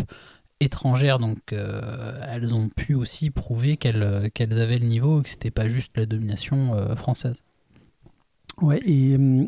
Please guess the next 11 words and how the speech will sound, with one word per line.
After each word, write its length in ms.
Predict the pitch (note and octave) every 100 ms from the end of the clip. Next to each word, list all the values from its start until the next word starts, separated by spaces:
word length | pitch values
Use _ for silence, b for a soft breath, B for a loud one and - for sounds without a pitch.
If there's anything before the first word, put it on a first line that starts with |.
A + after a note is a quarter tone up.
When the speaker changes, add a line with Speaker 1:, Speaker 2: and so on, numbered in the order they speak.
| -
Speaker 2:
moi, 300 | D3 C#3+ D#3
du 180 | C#3+ C3
retour 340 | C3 C3+ E3+
que 120 | -
j'avais 280 | C#3+ C3+ B2 B2+
eu, 180 | D3+
donc, 240 | C#3 B2+ A#2
euh, 140 | B2
toujours 340 | A2 C3+ B2+ B2+
du, 320 | A#2 A#2 A#2+
euh, 160 | D#3+